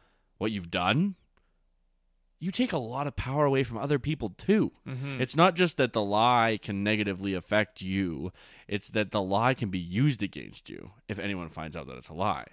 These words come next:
Speaker 2: Yeah.
Speaker 1: And that you're still trying to protect it.
Speaker 2: Yeah. And lying is just kind of emotional blackmail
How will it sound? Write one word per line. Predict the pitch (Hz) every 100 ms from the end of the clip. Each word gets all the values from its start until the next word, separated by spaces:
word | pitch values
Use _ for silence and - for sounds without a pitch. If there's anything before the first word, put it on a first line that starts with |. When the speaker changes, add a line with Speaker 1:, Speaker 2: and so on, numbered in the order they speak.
| _
Speaker 2:
Yeah. | 123 107 104 -
Speaker 1:
And | 110
that | 113
you're | 98
still | -
trying | 90 90
to | 87
protect | 85 104 -
it. | - -
Speaker 2:
Yeah. | 127 120 101 _ _ _
And | 160 156 139 - _ _ _ _ _ _ _
lying | 139 139 175 165 123 113 113 - _ -
is | 165 139 _
just | - 156 -
kind | - 123
of | 110
emotional | 107 107 110 - 104 87
blackmail | 98 80 - - - - 151